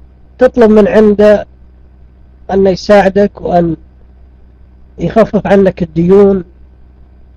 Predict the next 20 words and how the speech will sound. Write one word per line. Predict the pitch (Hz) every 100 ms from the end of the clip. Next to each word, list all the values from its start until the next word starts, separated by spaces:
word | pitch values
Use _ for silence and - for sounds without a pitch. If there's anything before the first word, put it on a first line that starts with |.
| -
أو | 208 185
يسد | 180 196
عنك | 175 190 180 185
هذا | 180 170
القرض. | - 185 180 - _ - _ - _ - _ - _ - _ - _ - _ - - -
طيب، | -
ماذا | 196 277
تتوقع | 277 262 233 233 - 208
تكون | 196 202 - 202
ردة | 208 214 196
فعل | 190 214 185 190 175 - - - - - _ - - - - _ _ -
هذا | 165 196 185
الأمير | 175 170 180 190 196
أو | 160
هذا | 151 185 170
الحاكم | - 139 - - - - - - _ - _ - _ - - - _ - _ - _ -
وهو | 226 220 233
يعلم | 233 285 240 254 247 185 _ _ - _ _ _ - - - _ - _ - - - -
أنك | 226 240 208 214
تطعن | 190 226 240 202 208 233